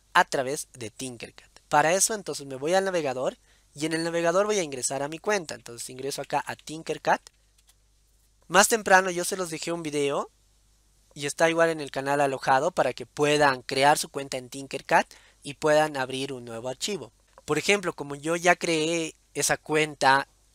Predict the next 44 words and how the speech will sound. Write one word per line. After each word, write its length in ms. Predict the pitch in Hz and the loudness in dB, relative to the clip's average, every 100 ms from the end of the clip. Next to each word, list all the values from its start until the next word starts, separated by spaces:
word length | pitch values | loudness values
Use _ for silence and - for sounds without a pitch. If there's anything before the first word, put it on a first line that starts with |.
| _ | _
horas 240 | 139 139 151 | -4 -2 0
pasadas, 560 | 190 - 160 143 190 | 0 4 6 6 4
directamente 720 | 156 151 160 160 151 151 147 | 2 -4 -4 -4 -4 -6 -6
lo 100 | 156 | -4
habilité 460 | 135 135 131 - 175 | -4 -4 -10 -2 0
para 240 | - 123 | 0 -2
que 140 | 117 127 | -4 -10
nunca 240 | 147 151 | -8 -8
se 100 | 131 | -8
cierre 260 | 117 120 135 | -10 -10 -10
sesión. 440 | 147 - 202 190 - | -12 -8 -8 -10 -10
Y 140 | 180 | 0
aquí 220 | 190 156 | 0 0
ya 100 | 139 | -6
me 80 | 127 | -6
aparece, 380 | 120 117 110 113 | -8 -8 -10 -14
¿no? 120 | 147 | -14
Robotics 380 | 151 139 139 131 | -8 -8 -8 -14
Space 340 | 123 131 123 | -12 -10 -8
N 120 | 131 | -8
B 240 | 139 190 254 _ _ | -4 -4 -6 _ _
y 100 | 156 | -10
todos 240 | - 185 165 | -2 0 0
los 140 | 135 | -4
proyectos. 440 | 139 131 110 113 | -8 -8 -8 -10
Entonces, 300 | 143 147 170 | -10 -6 -6
en 100 | 190 | -4
este 220 | 190 - 226 | -4 -4 2
caso, 400 | 202 185 202 185 | 6 6 6 -2
por 160 | 165 | -6
ejemplo, 640 | 151 165 160 165 170 175 - _ _ _ | -4 -6 -6 -4 -2 -2 -4 _ _ _
para 220 | 147 139 | 2 2
poder 320 | - 147 160 | 0 0 0
crear 300 | - 165 151 | 0 2 2
proyectos, 640 | 147 147 143 139 - 190 - | 0 -6 -6 -6 -4 -6 -6
yo 180 | 143 156 | -8 -4
me 80 | |
voy 140 | 160 156 | -2 0
a 80 | 143 | -2
la 80 | |
parte 260 | 123 131 135 | -2 -6 -6
de 100 | 123 | -8
circuitos. 540 | 123 127 190 196 110 - _ _ _ _ _ _ _ _ _ _ - _ _ | -10 -8 -8 -8 -14 -20 _ _ _ _ _ _ _ _ _ _ -20 _ _
Tinkercad 600 | - 208 208 165 - 139 | -4 -2 0 -2 4 4